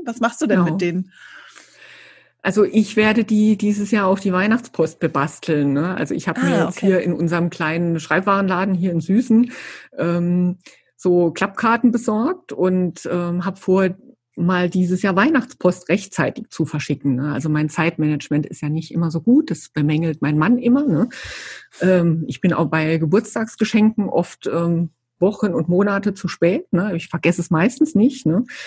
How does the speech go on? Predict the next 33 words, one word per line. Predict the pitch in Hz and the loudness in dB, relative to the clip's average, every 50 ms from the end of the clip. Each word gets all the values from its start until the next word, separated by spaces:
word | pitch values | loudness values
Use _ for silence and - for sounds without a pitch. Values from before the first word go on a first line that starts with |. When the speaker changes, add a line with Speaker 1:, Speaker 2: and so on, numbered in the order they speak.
| - - - - - _ | -16 -16 -16 -20 -14 _
Speaker 2:
Aber | - 165 170 175 165 160 | -4 -2 0 0 0 -2
das | 165 160 156 - | -4 -6 -6 -4
weiß | - - 117 131 - | -2 0 0 0 0
man | 160 151 123 | 0 0 0
bei | 127 143 | 2 2
mir | 147 147 - - - | 2 2 0 0 -4
eigentlich | - - - 160 127 - - 127 | -6 -6 -6 -8 -8 -6 -8 -8
schon, | - - - - 139 - - | -8 -8 -8 -6 -6 -4 -4
ne? | 143 151 170 - _ _ _ _ _ _ _ _ _ _ _ _ _ _ _ _ _ _ _ - 147 | -6 -6 -8 -8 _ _ _ _ _ _ _ _ _ _ _ _ _ _ _ _ _ _ _ -6 -2
Und, | - - 170 170 175 - - - - | 0 0 2 2 2 2 0 0 0
ähm, | - 165 165 165 | 0 0 0 0
dieses | - 190 208 190 196 196 196 | 2 2 2 2 2 2 2
Mal | 196 175 190 180 170 | 2 2 2 2 2
habe | 175 165 | 0 0
ich | 165 - | -2 -2
mir | 156 151 | -4 -4
vorgenommen, | 151 - 185 196 185 175 180 180 180 180 185 190 190 208 - - | -2 0 2 2 2 2 0 0 0 0 2 0 0 -2 -4 -4
ne, | - - 165 185 170 | -4 -4 -2 -2 -4
ich | 156 - - - | -6 -8 -2 0
lieg | 196 269 277 | 2 2 2
auch | - - 175 - - | 2 0 0 0 0
gut | 226 254 - | 0 0 0
in | - - 165 | 0 -2 -4
der | 143 139 | -4 -4
Zeit | - - 202 208 214 208 208 208 - - | -4 -2 -2 0 0 0 -2 -2 -6 -10
und | - - 165 165 160 - | -6 -2 -2 -2 -2 -2
in | - 156 | -2 -2
den | 151 156 147 | -2 -2 -2
Vorbereitungen, | - - 190 180 196 180 160 165 175 180 175 - 175 175 170 165 - - - - - - - - | -2 -2 -2 0 0 -2 0 0 0 -2 -2 -2 -2 -2 -2 -4 -6 -12 -16 -16 -16 -16 -16 -10
dass | - 156 160 - | -8 -6 -6 -6
ich | 170 - | -6 -4
Weihnachtspost | - - - - - 131 - - _ _ - - - - - - | -4 -4 -2 -2 -4 -6 -8 -14 _ _ -10 -10 -10 -12 -10 -8
mache. | 143 143 143 - | -8 -8 -8 -10